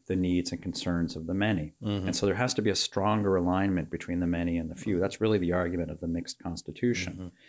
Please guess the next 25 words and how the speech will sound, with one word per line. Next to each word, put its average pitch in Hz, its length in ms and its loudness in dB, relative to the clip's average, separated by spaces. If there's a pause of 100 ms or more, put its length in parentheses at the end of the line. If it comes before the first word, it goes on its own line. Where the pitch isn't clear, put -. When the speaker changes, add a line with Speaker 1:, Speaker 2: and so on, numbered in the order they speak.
(180)
Speaker 1:
I 113 60 2
think 123 140 4
too - 160 4
much 151 220 8
of 113 60 4
Jordan 113 280 4
Peterson, 117 440 2
and 95 120 4
I - 20 4
respect 87 460 0
a 92 40 2
lot 95 200 4
of 95 80 0
Speaker 2:
Yeah. 107 80 6
Speaker 1:
his 90 160 0
views, 113 340 4
but - 160 -4
too - 140 0
much 123 220 4
of 104 60 4
it 95 60 4
is 95 100 0
kind 92 140 -2
of 90 80 0
self-help. 92 680 0